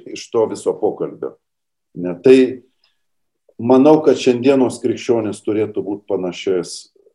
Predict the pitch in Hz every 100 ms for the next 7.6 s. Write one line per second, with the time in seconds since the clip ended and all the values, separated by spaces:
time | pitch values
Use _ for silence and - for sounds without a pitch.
0 | _ _ _ - 98 90 - 117 127 131
1 | - - _ _ _ _ _ - 95 95
2 | - 92 85 - 95 92 - 92 98 90
3 | 104 78 64 - _ _ _ _ _ _
4 | _ _ 131 156 147 151 143 127 143 139
5 | 120 101 - 117 110 131 147 131 120 123
6 | 113 123 113 104 90 92 - _ _ _
7 | _ _ _ 92 104